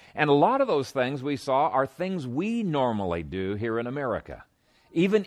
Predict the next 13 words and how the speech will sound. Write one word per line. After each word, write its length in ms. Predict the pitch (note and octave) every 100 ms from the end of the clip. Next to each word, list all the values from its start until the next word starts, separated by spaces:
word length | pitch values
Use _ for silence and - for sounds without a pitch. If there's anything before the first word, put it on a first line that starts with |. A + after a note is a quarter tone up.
| G3
evangelicals, 1080 | G#3 G3 F3 B2 F#3 G3+ - F#2 - - - _ _ _
uh, 140 | B2 A#2+
think, 420 | D3+ D#3+ D3 -
"What's 280 | C#3+ A3 -
the 120 | -
big 260 | G3 A3+ D3+
deal?" 420 | C3+ G#3 D#3 - _
In 120 | B2
fact, 260 | A2+ E3 E3
you 60 | F#3+
could 160 | D#3+
challenge 400 | - D#3+ F#3+ C#3
them. 220 | F#2 B1